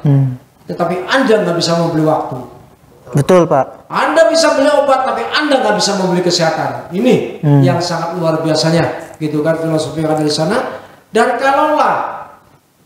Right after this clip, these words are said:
Speaker 2: sekolah dalam hal ini, mungkin tadi jam tujuh lewat pintu gerbang kadang sudah kita tutup, filosofinya kan di sana.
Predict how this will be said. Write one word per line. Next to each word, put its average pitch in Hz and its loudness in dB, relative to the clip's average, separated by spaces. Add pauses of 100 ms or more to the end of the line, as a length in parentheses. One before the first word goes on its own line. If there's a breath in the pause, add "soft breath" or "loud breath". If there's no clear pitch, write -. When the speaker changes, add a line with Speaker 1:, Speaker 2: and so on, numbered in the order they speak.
(180)
Speaker 2:
sekolah - 0
dalam 170 0
hal 180 0
ini, 170 -2 (400)
mungkin 170 -4
tadi 180 0 (160)
jam 170 0
tujuh 196 -6
lewat 185 -2
pintu 190 -4
gerbang 185 0
kadang 202 -2
sudah 190 -2
kita 190 -4
tutup, - -4 (480)
filosofinya 262 0
kan 311 -2
di 302 -4
sana. 294 -2